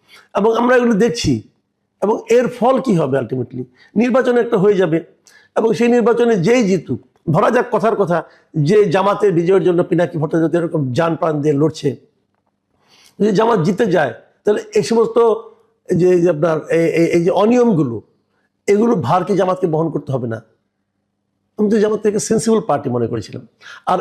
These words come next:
বিএনপিরও কিন্তু অনেকের বিরুদ্ধে নানা ধরনের অভিযোগ দেখা শুরু করলাম। গাজীপুরে দুই আসনে দেখলাম কি হচ্ছে, সবাইকে বলছে, "আপনারা সবাই চলে আসেন।" তো এই নির্বাচন নিয়ে তো আমি খুবই আশাবাদী ছিলাম যে অন্ততপক্ষে নির্বাচনটা ভালো হবে। কী হবে জানি না, আমি হয়তো বেরোচ্ছি,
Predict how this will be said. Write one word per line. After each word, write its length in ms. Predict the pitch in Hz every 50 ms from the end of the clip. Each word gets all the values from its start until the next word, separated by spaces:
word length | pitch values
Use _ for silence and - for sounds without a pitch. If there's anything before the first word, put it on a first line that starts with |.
| - - 185
বিএনপিরও 480 | 165 226 254 262 254 - 262 254 262
কিন্তু 200 | 240 247 226 240
অনেকের 300 | 240 226 226 196 214 233
বিরুদ্ধে 260 | 196 196 214 175 202
নানা 200 | 190 185 180 180
ধরনের 220 | 175 165 175 170 170
অভিযোগ 340 | 175 156 151 160 175 156 143
দেখা 240 | 135 160 135 151
শুরু 180 | 139 - 156 143
করলাম। 280 | - 143 135 127 123 113 - _ _ _ - - _ - 147 143
গাজীপুরে 400 | 147 170 165 156 160 143 160 139
দুই 200 | 127 123 156 165
আসনে 260 | 156 - - 156 160
দেখলাম 280 | 147 151 117 135 147 135
কি 160 | - - 143
হচ্ছে, 280 | 123 139 - - 139 117
সবাইকে 300 | - 160 160 156 135 147
বলছে, 240 | 139 143 - -
"আপনারা 220 | 143 117 - 135 123
সবাই 160 | 139 143 143
চলে 240 | 117 160 165 156 151
আসেন।" 280 | 139 127 - 135 117 117 _ _ _ _ _ _ _ _ _ _ _ _ _ _ -
তো 80 | 220
এই 80 | 226 226
নির্বাচন 400 | 226 233 208 214 220 220 - 220
নিয়ে 120 | 214 214
তো 100 | 202 214
আমি 100 | 214 202
খুবই 200 | 196 - 226 233
আশাবাদী 440 | 214 - 156 - 220 214 208 175 175
ছিলাম 280 | - 165 147 147 139 135
যে 160 | 143 143 - - _ _ _ _ -
অন্ততপক্ষে 440 | - 185 180 160 180 208 180 160 190
নির্বাচনটা 480 | 175 196 175 180 175 160 185 170 170 160
ভালো 260 | 117 107 143 156 170
হবে। 240 | 117 123 107 107 101 _ _ _ _ _ _ _ _ _ _
কী 140 | - - 214
হবে 200 | 208 220 196 208
জানি 240 | 165 170 160 170 170
না, 180 | 160 156 160 160 - _ _ _ _ _ _ _ _ _ -
আমি 280 | - 160 165 165 160 - -
হয়তো 260 | 117 131 156 147 147
বেরোচ্ছি, 600 | 143 131 165 180 175 180 - - 143 139 143 -